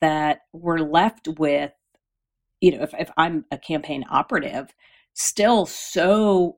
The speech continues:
much uncertainty about what the electorate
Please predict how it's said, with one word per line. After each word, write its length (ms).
much 460
uncertainty 840
about 400
what 460
the 200
electorate 720